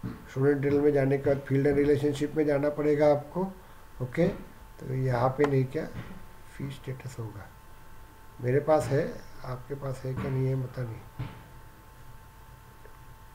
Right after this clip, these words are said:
ये फी status है, इसको मैं delete कर देता हूँ।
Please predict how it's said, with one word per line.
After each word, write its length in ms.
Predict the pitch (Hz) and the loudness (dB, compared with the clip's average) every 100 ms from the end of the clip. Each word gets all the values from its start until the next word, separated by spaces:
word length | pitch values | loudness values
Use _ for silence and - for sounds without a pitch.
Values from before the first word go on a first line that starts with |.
| - - - - - - | -20 -20 -20 -20 -20 -10
ये 120 | - 127 | -8 -8
फी 180 | - 120 | -8 -8
status 460 | - 120 - - | -8 -12 -12 -14
है, 100 | - - - - - - - - - - - | -14 -14 -16 -12 -10 -10 -12 -16 -16 -16 -12
इसको 240 | - 131 | -8 -6
मैं 140 | 127 123 | -4 -4
delete 360 | 120 120 127 - | -2 -4 -4 -6
कर 80 | 123 | -4
देता 320 | 123 120 131 | -4 -6 -6
हूँ। 140 | 107 | -6